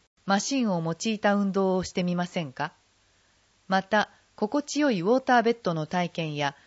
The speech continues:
接骨院のマッサージ師による体の痛みなどの無料相談も受けることができる大人気教室です。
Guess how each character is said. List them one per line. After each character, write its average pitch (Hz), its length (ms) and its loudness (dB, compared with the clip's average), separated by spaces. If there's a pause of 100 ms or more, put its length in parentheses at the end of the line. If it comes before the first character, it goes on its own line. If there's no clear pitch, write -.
(100)
接 208 300 -4
骨 285 280 0
院 233 160 2
の 165 120 -2
マ 165 120 0
ッ 175 60 -2
サ 254 200 0
ー 254 40 2
ジ 240 100 -4
師 - 140 -6
に 165 160 -2
よ 156 140 0
る 143 180 -6 (240)
体 262 380 2
の 262 120 0
痛 247 220 0
み 240 100 0
な 220 140 2
ど 170 140 -2
の 165 240 -4
無 208 120 2
料 277 220 2
相 269 240 2
談 180 220 0
も 156 120 -2
受 151 100 -8
け 208 100 4
る 190 80 0
こ 165 100 -2
と 156 140 -6
が 147 100 -4
で 151 140 -6
き - 140 -8
る 143 140 -6
大 208 220 0
人 233 220 0
気 - 100 -16
教 185 220 0
室 - 220 -10
で 143 120 -8
す。 - 240 -20